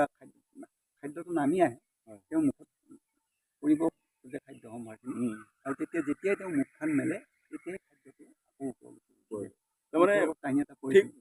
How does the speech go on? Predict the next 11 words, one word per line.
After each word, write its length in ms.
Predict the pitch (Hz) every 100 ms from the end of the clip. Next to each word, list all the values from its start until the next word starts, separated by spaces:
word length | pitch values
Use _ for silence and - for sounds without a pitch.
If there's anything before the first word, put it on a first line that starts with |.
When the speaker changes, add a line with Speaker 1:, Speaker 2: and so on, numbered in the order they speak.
| 123
Speaker 2:
বস্তুটো 300 | 135 - 175 170
Speaker 1:
কষ্ট 220 | 117 196
Speaker 2:
মানে 80 | 180
Speaker 1:
দিছিলে 240 | - 135
এটা 160 | 127 107
সময়ত। 140 | 107
Speaker 2:
অহ। 440 | - _ _ _ -
Speaker 1:
গতিকে 200 | - 190
আমাৰ 300 | 156 196 220
এই 140 | 196 196
শিক্ষকসকলক 580 | 165 _ 180 180 - -